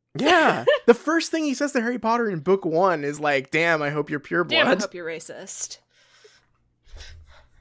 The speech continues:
Speaker 1: "Damn, I love being racist." Like, just, that, that's, that is the first thing he says. He just goes on a fucking wizard
Speaker 2: I mean, I
Speaker 1: racism
Speaker 2: mean, he
Speaker 1: spiel.
Speaker 2: really is, like,
Speaker 1: Uh,
Speaker 2: the kid at your high school that's,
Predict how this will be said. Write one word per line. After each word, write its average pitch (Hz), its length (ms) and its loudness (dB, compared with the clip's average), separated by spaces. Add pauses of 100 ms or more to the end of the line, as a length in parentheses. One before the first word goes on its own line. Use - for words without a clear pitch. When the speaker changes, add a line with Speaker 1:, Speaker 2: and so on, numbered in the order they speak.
(260)
Speaker 1:
"Damn, 147 440 -8 (280)
I - 80 0
love 147 300 -2
being 147 220 0
racist." 143 480 -4
Like, 151 200 -2
just, 175 220 -2
that, 160 180 0
that's, 160 240 -4
that 170 320 0
is 175 80 -2
the 127 100 -4
first - 520 -4
thing 175 160 0
he 143 100 -2
says. 131 360 -2
He 113 80 -16
just 127 200 -12
goes 123 380 -2 (260)
on 123 100 -2
a 214 60 -6
fucking 135 400 -4
wizard 127 320 -2
Speaker 2:
I 381 80 0
mean, 330 160 -4
I 392 40 0
Speaker 1:
racism 403 120 0
Speaker 2:
mean, 453 100 2
he 415 140 4
Speaker 1:
spiel. 359 120 -2
Speaker 2:
really 403 440 -2
is, 240 380 0
like, 208 200 -2
Speaker 1:
Uh, 104 440 -2 (400)
Speaker 2:
the 233 80 -12
kid 226 320 -2
at 208 80 -2
your 185 100 -6
high 202 240 -4
school 180 600 -8 (680)
that's, - 500 -2